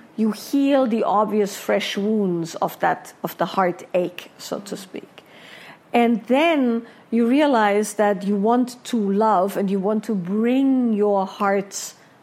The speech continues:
love to the world and to select people and to all dogs, let's say, <laughs> right? And then you work on allowing the blooming of the heart to occur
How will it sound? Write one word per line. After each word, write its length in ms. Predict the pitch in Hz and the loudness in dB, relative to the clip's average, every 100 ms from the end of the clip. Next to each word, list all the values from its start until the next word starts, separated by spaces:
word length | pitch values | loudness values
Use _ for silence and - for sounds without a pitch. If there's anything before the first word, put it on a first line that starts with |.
| - | -2
love 560 | 202 208 180 180 175 - - - _ _ - | 2 4 2 0 -4 -16 -20 -20 _ _ -6
to 200 | - 254 | 0 2
the 80 | |
world 540 | 220 196 196 185 185 - - | 4 4 2 2 -2 -6 -6
and 240 | - 196 185 - | 0 0 0 -8
to 120 | - | -8
select 500 | 226 - 190 180 - | -4 -2 0 -2 -6
people 380 | - 220 - 196 | -4 -4 0 -2
and 200 | - 180 | -2 -4
to 140 | - 190 | -2 0
all 180 | 185 | 0
dogs, 540 | 185 180 147 - - - - - - - - | 0 0 -2 -4 -12 -20 -20 -20 -18 -8 0
let's 300 | 202 - - | 2 2 4
say, 260 | 226 247 | 4 4
<laughs> 760 | 254 294 302 339 - - 277 - | 4 2 2 0 -2 -2 -4 2
right? 380 | 247 226 254 - - - | 4 4 2 -4 -10 0
And 280 | 247 247 220 | 2 2 0
then 520 | 214 254 294 294 285 | 0 2 4 4 4
you 140 | 240 254 | 4 2
work 540 | 220 254 277 330 330 - | 4 4 4 0 -2 -2
on 460 | 226 233 226 226 208 - 302 - - - | 2 2 2 0 -2 -4 -4 -6 -8 2
allowing 840 | 233 240 240 247 269 277 262 254 | 4 4 4 4 4 4 2 2
the 100 | 233 | 0
blooming 540 | 190 233 269 262 233 | 0 0 2 4 2
of 160 | 220 - | 0 -2
the 80 | 220 | -4
heart 560 | 202 254 208 - - - | 2 2 2 0 -8 -6
to 140 | - | -4
occur 600 | - 185 - 285 - - | -2 -4 0 0 0 -4